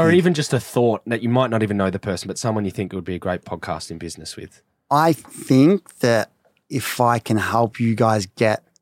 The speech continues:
Speaker 1: like, a, a senior exec, I think that would be pretty cool. For me, as someone that loves, um,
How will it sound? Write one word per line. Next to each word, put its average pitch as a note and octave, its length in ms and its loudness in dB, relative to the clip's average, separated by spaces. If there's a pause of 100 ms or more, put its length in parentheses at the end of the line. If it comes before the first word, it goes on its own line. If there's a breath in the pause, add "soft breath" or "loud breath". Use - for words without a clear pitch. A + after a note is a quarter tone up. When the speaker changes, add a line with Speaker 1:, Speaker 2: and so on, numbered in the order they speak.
Speaker 1:
like, G#2+ 300 -2
a, G#2 240 -4
a G#2+ 240 -6
senior A2+ 500 2
exec, G2+ 560 -2 (520)
I C3 100 0
think B2 160 6
that A#2 140 2
would A#2 120 2
be A2+ 120 2
pretty A#2 400 2
cool. E3 360 2
For C#3 160 -2
me, C3+ 280 6
as C3 200 2
someone B2+ 300 4
that A#2+ 120 4
loves, G#2+ 520 -2 (680)
um, G2 460 0